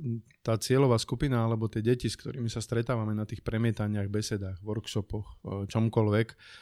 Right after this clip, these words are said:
<clears throat> je od, povedzme, šiesteho ročníka základnej školy až po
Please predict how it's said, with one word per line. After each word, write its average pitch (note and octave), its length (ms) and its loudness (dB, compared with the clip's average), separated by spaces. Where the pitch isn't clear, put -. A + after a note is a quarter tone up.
<clears throat> C3 560 6
je G#2+ 240 8
od, G#2+ 320 2
povedzme, G#2+ 720 0
šiesteho A#2 560 0
ročníka G#2+ 560 -2
základnej G#2 480 0
školy A#2 400 2
až G2 320 -2
po G#2 560 -6